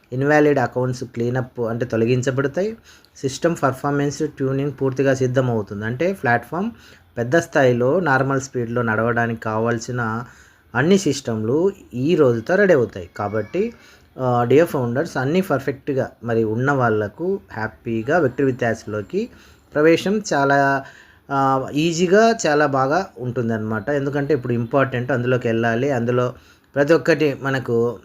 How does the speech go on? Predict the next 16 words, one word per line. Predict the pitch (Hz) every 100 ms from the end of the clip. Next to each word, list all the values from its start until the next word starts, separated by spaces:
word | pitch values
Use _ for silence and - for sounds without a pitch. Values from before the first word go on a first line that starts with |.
| 82
మ్, | 120 123
ఆ, | 117 117 117
సక్సెస్ | 113 113 135 131
అవ్వాలి. | 113 110 92 - -
So | 139 151 - _ - - _
ఇవన్నీ, | 123 123 127 147 135 127 123 - _ _ -
ఆ, | 117 117
మన | 117
కంపెనీ | 120 - 123 113 135 120
ఈరోజు | 117 127 123 151
మనం | 131 117
అడగక | 117 120 123
ముందనే | 123 123 123
పాపప్ | 135 120 113 120 113
మార్నింగే | 113 117 127 131 127
వచ్చేసింది. | 113 104 120 117 117 120 165